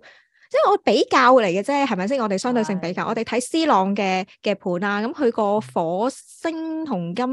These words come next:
Speaker 1: 星喺白羊座，你就會好 feel 到佢嗰種陽性嗰個能量係
Speaker 2: 澎湃㗎啦。
Speaker 1: 澎湃同埋唔，唔肯退落嚟，或者係我得㗎，
Speaker 2: 嗯。
Speaker 1: 我得㗎噉樣啦，不停 prove 人，即係 prove 畀人哋聽，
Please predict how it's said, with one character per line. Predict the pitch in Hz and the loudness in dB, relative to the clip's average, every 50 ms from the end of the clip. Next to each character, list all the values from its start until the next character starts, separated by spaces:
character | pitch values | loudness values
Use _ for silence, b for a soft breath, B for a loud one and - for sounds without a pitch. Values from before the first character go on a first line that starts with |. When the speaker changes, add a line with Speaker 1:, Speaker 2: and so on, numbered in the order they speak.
| 269 277 269 | -4 -4 -6
Speaker 1:
星 | - 269 269 | -6 -4 -2
喺 | 254 226 208 | -2 -2 -4
白 | - - - - 175 | -4 -8 -8 -6 -6
羊 | 165 170 165 | -6 -4 -4
座， | 180 180 180 | -4 -4 -4
你 | 190 | -4
就 | - 196 185 185 | -4 -4 -2 -2
會 | 196 202 | -2 -2
好 | 214 233 | -2 -2
feel | - - 285 285 | -2 -2 0 0
到 | 269 | 0
佢 | 254 254 233 214 | 0 0 -2 -4
嗰 | - 233 | -4 -4
種 | - 233 220 262 - B B B B B B | -4 -4 -6 -6 -8 B B B B B B
陽 | - 220 202 180 175 175 190 208 | 2 2 2 4 2 0 -2 -2
性 | - 254 240 233 233 233 233 | -2 -2 0 2 2 2 2
嗰 | 233 262 | 2 0
個 | 269 - 247 233 226 - - _ | 0 0 -2 -2 -2 -4 -10 _
能 | - 196 160 143 160 165 180 | -8 -8 -6 -4 -4 -2 -2
量 | 185 185 185 | -2 -2 -2
係 | 175 - 196 180 180 _ | -2 -4 -6 -6 -6 _
Speaker 2:
澎 | _ - 143 139 131 139 151 | _ -18 -18 -18 -18 -20 -18
湃 | - 147 143 139 135 143 | -16 -14 -14 -12 -14 -16
㗎 | 139 143 160 | -16 -18 -18
啦。 | 165 160 | -16 -12
Speaker 1:
澎 | - 202 185 180 190 185 | -8 -6 -4 -2 -2 -2
湃 | - - 233 202 226 208 214 | 0 0 0 2 2 0 0
同 | - 214 170 | -2 -2 -2
埋 | 170 165 156 | -2 -2 -2
唔， | - - 160 170 165 165 - _ - 185 | -4 -6 -8 -6 -6 -8 -10 _ -4 -2
唔 | 175 | -2
肯 | 185 - 190 208 277 302 277 _ | 0 0 0 -2 -2 -4 -8 _
退 | _ - - 208 196 | _ -2 0 2 2
落 | 196 - - | 2 0 0
嚟， | - 151 151 | -2 -4 -4
或 | 165 165 | -4 -4
者 | 170 185 | -4 -4
係 | 247 220 - - | -4 -6 -4 -2
我 | 170 214 | -2 0
得 | - 202 | 0 0
㗎， | 165 - 214 185 | 0 0 -2 -2
Speaker 2:
嗯。 | - | -2
Speaker 1:
我 | 175 202 | -2 -6
得 | - _ - | -4 _ -8
㗎 | 254 - - 190 170 | -8 -6 -6 -6 -4
噉 | 170 190 214 208 | -4 -4 -4 -4
樣 | 190 | -4
啦， | 190 196 202 B B B B B B | -4 -6 -6 B B B B B B
不 | - 440 | -4 -4
停 | - - 262 190 196 | -2 -2 -4 -4 -4
prove | - - 330 330 339 - - | -4 -4 -2 -2 -2 -4 -6
人， | - 190 170 165 170 - _ _ | -8 -8 -8 -10 -12 -14 _ _
即 | _ 349 | _ -4
係 | 359 | -4
prove | - - 370 359 - _ _ _ _ _ _ | -2 -4 -6 -6 -6 _ _ _ _ _ _
畀 | 214 226 | 0 0
人 | 247 214 175 | 0 0 -2
哋 | 170 170 | -4 -6
聽， | 175 220 214 214 | -4 -4 -4 -4